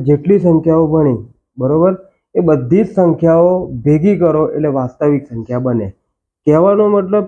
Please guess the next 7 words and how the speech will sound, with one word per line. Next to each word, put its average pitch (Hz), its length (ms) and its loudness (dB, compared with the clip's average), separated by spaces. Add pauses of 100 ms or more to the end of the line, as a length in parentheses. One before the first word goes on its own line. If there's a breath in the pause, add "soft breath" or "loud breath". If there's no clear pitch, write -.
સિમ્પલ 170 600 0 (1300)
કે 175 100 4
સમય 156 640 2
સંખ્યા 190 680 0 (3250)
અને 147 340 4 (2250)
અસમય 170 600 2
સંખ્યા 107 560 -6